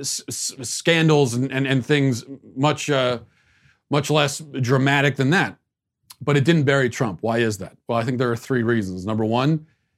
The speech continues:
he had a core of extremely motivated and loyal supporters who were very excited about him.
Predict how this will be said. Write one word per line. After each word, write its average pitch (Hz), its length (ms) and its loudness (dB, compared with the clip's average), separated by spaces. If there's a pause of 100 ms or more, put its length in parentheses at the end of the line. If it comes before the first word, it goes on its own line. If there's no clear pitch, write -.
he 127 160 -2
had 131 460 2
a 120 140 0
core 143 440 2
of 117 100 -2
extremely 135 600 0
motivated 123 680 2
and 107 140 -2
loyal 117 280 2
supporters 123 680 0
who 113 100 -2
were 107 340 -2 (220)
very 123 380 2
excited 123 400 0
about 120 280 0
him. 151 280 -4